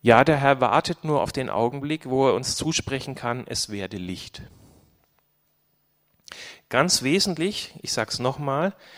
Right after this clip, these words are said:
ist, dass hier nicht steht, "Da entstand plötzlich Licht aus reinem Zufall."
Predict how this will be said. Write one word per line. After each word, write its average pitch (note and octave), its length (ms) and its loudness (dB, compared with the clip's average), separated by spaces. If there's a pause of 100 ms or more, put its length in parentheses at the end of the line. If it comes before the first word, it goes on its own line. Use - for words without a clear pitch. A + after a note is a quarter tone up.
(120)
ist, - 320 -2
dass C#3 160 2
hier C#3 220 0
nicht E3+ 360 -2
steht, - 500 -2 (180)
"Da A#2+ 140 6
entstand B2 580 4
plötzlich - 540 0
Licht - 520 -6 (720)
aus - 240 -8
reinem G#2 300 -4
Zufall." A2 560 -6